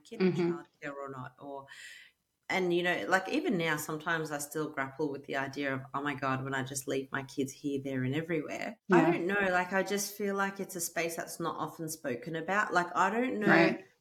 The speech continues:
Speaker 1: where your views are in terms of the spectrum.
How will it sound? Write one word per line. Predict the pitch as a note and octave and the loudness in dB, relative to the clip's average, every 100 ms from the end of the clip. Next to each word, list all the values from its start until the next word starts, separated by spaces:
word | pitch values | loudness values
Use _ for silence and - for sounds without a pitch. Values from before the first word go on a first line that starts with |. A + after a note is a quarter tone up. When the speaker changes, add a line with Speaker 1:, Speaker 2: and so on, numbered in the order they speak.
| _ _ - | _ _ -6
Speaker 1:
where | E3+ F#3+ | 0 2
your | F#3 E3+ F3+ F3 | 4 2 2 0
views | F3+ E3 D3+ | -4 -2 0
are | D3 C#3+ C#3 | 2 2 0
in | D#3+ D#3+ | -2 -4
terms | - F3 E3 D#3 | -4 -2 -2 0
of | E3 D#3 D3+ - _ _ _ | 0 0 -2 -10 _ _ _
the | - | -2
spectrum. | - - F#3 F3+ - E3 B2+ A#2 | -2 0 -2 -4 -6 -4 -2 -4